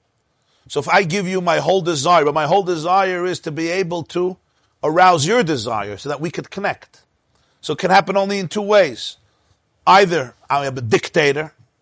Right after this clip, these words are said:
I force you, but then there's no relationship. So the other way is to ask you where you are. You're not here.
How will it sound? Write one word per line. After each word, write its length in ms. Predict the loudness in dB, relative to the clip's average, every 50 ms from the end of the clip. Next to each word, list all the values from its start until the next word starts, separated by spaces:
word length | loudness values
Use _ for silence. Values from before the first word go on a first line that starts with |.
| _ _ _ -8
I 80 | -8
force 460 | -8 -6 -4 -2 -2 -2 -2 -4 -4 -4
you, 80 | -4
but 120 | -4 -2 -2
then 120 | -2 -2
there's 140 | -2 -6 -6
no 100 | -6 -6
relationship. 640 | -4 -4 -4 -4 -4 -6 -10 -14 -16 -20 -20 -20 _ _ _ _ _ _ _ _ _ _ _ _ _ _ _ _ _ _ _ _ _ _ _ _ _ _ _ _ _ _ _ _ _ _ _ _ _ _ _ _ _ _ -8
So 140 | -6 -2
the 140 | 0 4 4
other 180 | 6 6 6 6
way 260 | 6 6 4 4 4
is 500 | 0 0 0 -2 -2 -2 -6 -6 -8 -12 _ _ _ _ _ _ _ _ _ _ _ _ _ _ _ _ _ _ _ _ _ _ _ _ _
to 160 | -10 -4 0
ask 300 | 0 2 2 2 0 0
you 80 | 0 0
where 240 | 2 4 4 4 2
you 260 | 2 0 -4 -4 -2
are. 300 | 0 0 0 0 -2 -6 _ _ _ _ _ _ _ _ _ -10
You're 140 | -10 -6
not 180 | -2 -2 0 0
here. 340 | 0 0 -2 -2 -6 -10